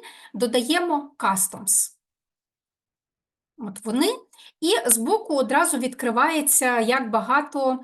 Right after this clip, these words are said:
е, їх може випадковим чином змінюватися. Я одразу видаляю, бо мені не подобаються такі, е, ріжки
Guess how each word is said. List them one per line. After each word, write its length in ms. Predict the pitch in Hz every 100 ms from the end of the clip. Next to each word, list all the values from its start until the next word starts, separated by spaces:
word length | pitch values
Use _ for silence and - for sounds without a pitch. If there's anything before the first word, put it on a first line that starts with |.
| - - - -
е, 220 | 220 214
їх 340 | 202 285 294
може 640 | 233 247 262 247 247 226 - - - _ _ -
випадковим 680 | 220 247 254 254 285 254 233
чином 420 | - 277 277 226
змінюватися. 960 | 214 240 240 208 190 185 190 - - - - - -
Я 200 | 254 403
одразу 600 | - 254 269 294 285 247
видаляю, 720 | 226 202 247 247 240 214 208
бо 160 | 196
мені 260 | 233 240 233
не 140 | 226
подобаються 720 | 226 233 208 214 208 196 190 -
такі, 300 | 196 - 208
е, 400 | 202 220 208 208
ріжки 460 | 302 415 - -